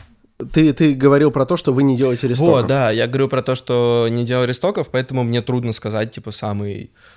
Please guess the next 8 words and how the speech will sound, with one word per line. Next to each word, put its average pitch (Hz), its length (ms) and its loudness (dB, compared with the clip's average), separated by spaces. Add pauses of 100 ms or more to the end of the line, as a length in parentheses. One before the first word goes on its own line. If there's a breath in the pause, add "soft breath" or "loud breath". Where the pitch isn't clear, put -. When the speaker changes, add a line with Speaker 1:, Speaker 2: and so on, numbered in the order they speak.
(160 soft breath)
Speaker 2:
бенгеры, 110 500 -2
которые 98 360 -10
там 98 260 -12
больше 110 280 -4
всего 113 240 -6
продал. 107 360 -4
Я 110 100 -6
просто, 127 500 -4